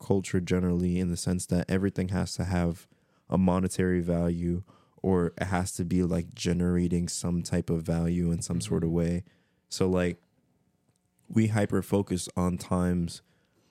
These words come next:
Speaker 1: when, uh, we're, like, w-, even, like, in leisure times, like you said, like,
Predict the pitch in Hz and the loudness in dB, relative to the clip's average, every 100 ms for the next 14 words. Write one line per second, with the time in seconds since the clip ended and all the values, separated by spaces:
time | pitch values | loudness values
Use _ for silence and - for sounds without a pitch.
0 | - 87 92 92 90 87 85 - _ _ | -2 2 2 2 2 2 0 -4 _ _
1 | _ _ _ - 87 92 90 90 87 85 | _ _ _ -6 0 2 2 2 0 -2
2 | - 87 82 - - _ _ _ - 92 | -2 -2 -2 -2 -12 _ _ _ -6 -2
3 | - 120 120 104 92 - 98 87 90 104 | 2 2 4 2 -2 -2 -2 2 2 2
4 | 95 87 90 87 82 87 78 90 92 85 | 2 0 0 0 0 -2 -2 0 0 0
5 | 82 | -2